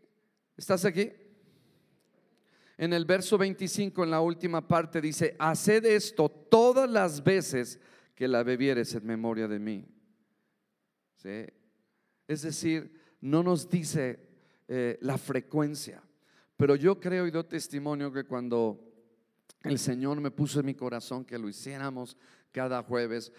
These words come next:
y eso fue cuando estuvo la pandemia muy fuerte, y gracias a Dios, Dios nos guardó y Dios hizo milagros. Gloria al Señor por ello, porque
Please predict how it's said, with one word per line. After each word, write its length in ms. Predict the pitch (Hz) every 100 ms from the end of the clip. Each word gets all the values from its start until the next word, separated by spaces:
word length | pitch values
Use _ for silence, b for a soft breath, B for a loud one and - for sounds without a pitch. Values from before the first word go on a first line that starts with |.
| B B
y 160 | 127 175
eso 240 | 185 185
fue 280 | 151 175 180
cuando 240 | 156 135
estuvo 400 | 127 - 180 170
la 160 | 165 156
pandemia 440 | 147 139 139 135
muy 180 | 127 120
fuerte, 600 | - - 131 127 120 110 b b b b
y 240 | 110 104
gracias 460 | 123 139 156 151 147
a 80 |
Dios, 320 | 135 127 117 107
Dios 280 | 131 147
nos 220 | 143 143 120
guardó 760 | 113 107 98 104 113 107 92 - b b b b
y 80 | 98
Dios 340 | 117 127 123
hizo 240 | 123 - 117
milagros. 680 | 107 110 110 104 85 - - B B B
Gloria 520 | - 120 131 131 120 110
al 80 |
Señor 520 | 104 107 101 113 104 98
por 200 | 104 95
ello, 420 | 104 87 85 - B B B -
porque 680 | 135 - 135 127 117 -